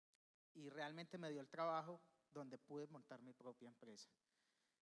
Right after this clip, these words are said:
Eh, yo con el temor, con el temor, hasta que un día me mostró el Señor, me dijo, "¿Pero por qué temes? Si yo te puse ahí, vas a estar ahí hasta el día que yo te, que yo quiera que ya te salgas". Cambié, dejé ese temor y a los cinco meses estaba manejando el departamento.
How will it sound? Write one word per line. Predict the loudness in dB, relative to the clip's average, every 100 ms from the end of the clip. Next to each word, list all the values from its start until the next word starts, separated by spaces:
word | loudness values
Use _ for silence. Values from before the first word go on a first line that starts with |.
| _
Eh, | -4 -2 2
yo | 4 4
con | 6
el | 4
temor, | 4 2 4 2
con | 2 -4
el | -2
temor, | -2 2 2
hasta | 0 -2
que | 2
un |
día | 6 6
me | 4 0
mostró | 0 0 0
el |
Señor, | 0 0 0
me | 0
dijo, | 0 -2
"¿Pero | 0 0
por | 2 -2
qué | -2
temes? | -2 -2 -2 -2
Si | 0
yo | 0 0
te | 0
puse | 0 0 2
ahí, | 2 2
vas | 0
a | 0
estar | 2 4
ahí | 4 2
hasta | 2 0
el | 0 0
día | -2 0
que | -2
yo | -2
te, | -2 -2 -4 -10 -14 -8
que | -4
yo | -2
quiera | 2 2
que | 2 -2
ya | -2
te | -2
salgas". | -2 -2 -4 -12 -16 _ _ _ _ _ _ _ _ _ _ _
Cambié, | 2 4 4 4 6 6
dejé | 6 4
ese | 4
temor | 4 4 6
y | 6
a |
los | 6 2
cinco | 0 0
meses | 0 -2 0
estaba | 2
manejando | 2 -2 -4 -6
el | -6
departamento. | -4 -4 -4 -6 -8